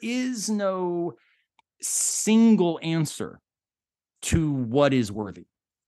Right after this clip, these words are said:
What there is, is an awareness of vulnerability and finitude that cultivate and should cultivate humility,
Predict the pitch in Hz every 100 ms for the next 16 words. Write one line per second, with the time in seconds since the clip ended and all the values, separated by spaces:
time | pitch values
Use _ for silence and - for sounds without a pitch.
0 | _ _ _ _ - 165 180 - 131 -
1 | 240 294 202 90 135 240 247 - _ _
2 | _ _ _ _ _ - 175 151 160 135
3 | 131 160 160 143 123 117 95 127 175 208
4 | 202 131 104 98 95 98 _ 127 127 123
5 | 139 123 104 82 78 _ _ _ _ _
6 | 139 120 _ - - 220 247 - 131 92
7 | 71 _ - _ _ _ - 127 127 110
8 | - - 285 233 113 92 80 80 _ _
9 | - - 127 117 156 185 175 180